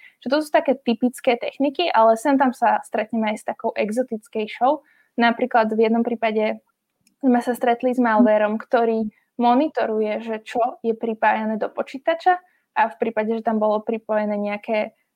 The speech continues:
zariadenie, napríklad nejaký modem alebo iné, e, zariadenie, ktoré používalo také A T komandy,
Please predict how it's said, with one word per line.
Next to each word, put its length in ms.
zariadenie, 800
napríklad 380
nejaký 180
modem 640
alebo 500
iné, 520
e, 100
zariadenie, 480
ktoré 280
používalo 720
také 320
A 240
T 240
komandy, 600